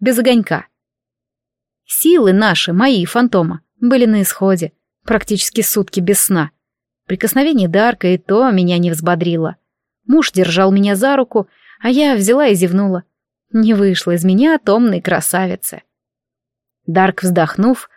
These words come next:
отпустил мою руку. «Хватит на сегодня, ты устала». «И что ты предлагаешь?» «Лечь спать». «Здесь?» Я растерянно оглянулась.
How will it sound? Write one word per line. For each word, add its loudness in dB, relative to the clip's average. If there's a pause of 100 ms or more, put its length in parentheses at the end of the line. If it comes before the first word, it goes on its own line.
отпустил -2
мою 2
руку. -8 (840)
«Хватит -4
на -2
сегодня, -8 (100)
ты -2
устала». -2 (360)
«И -4
что 0
ты 0
предлагаешь?» 2 (380)
«Лечь -6
спать». -2 (500)
«Здесь?» 0 (280)
Я 0
растерянно 0
оглянулась. -2